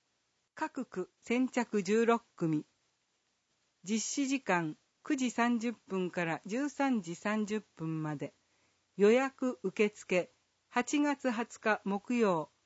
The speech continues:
八月二十一日金曜、九時三十分から十二時まで。予約専用電話、六二零八の八八零五。大阪市総合コールセンタ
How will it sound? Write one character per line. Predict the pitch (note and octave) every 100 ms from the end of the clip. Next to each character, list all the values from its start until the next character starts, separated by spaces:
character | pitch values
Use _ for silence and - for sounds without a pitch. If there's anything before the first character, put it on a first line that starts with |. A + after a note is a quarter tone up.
| _ -
八 | A3+ -
月 | D4 C#4+ C#4
二 | C#4 C#4
十 | A3 G#3 G3
一 | F#3 - G3
日 | F3 F3+ -
金 | - A3+ A3 G#3+
曜、 | G3+ E3 D3 _ _ _ _ _ _ -
九 | D#4+
時 | C4+
三 | A3+ A#3 A#3
十 | A3 A3
分 | - F#3+ F3+
か | F3+
ら | E3+ E3 -
十 | F#3+ A#3+
二 | B3 A#3+
時 | F3
ま | F3 D#3+
で。 | C#3+ - _ _ _ _ -
予 | G#3+
約 | C4+ C#4+ D4+
専 | - C4+ B3+
用 | B3 A#3
電 | G#3+ G3+ F3
話、 | D#3 D3 - _ _ _ _
六 | G3+ A3+ -
二 | C#4+ C#4+ A#3+
零 | G3+ G#3
八 | G3+ G3 -
の | F3 E3 -
八 | A3 G#3 C#4+
八 | B3+ B3+ - F3
零 | F3 E3+
五。 | D#3 D3+ C#3 - _ _ _ _ _ _ A#3+
大 | C#4
阪 | D4 C#4+ C4+ C4
市 | - F#3 -
総 | A#3 C4+
合 | C#4 C#4
コ | C4 B3 A#3+
ー |
ル | A#3+
セ | - G#3+
ン | F#3
タ | - D3+ D3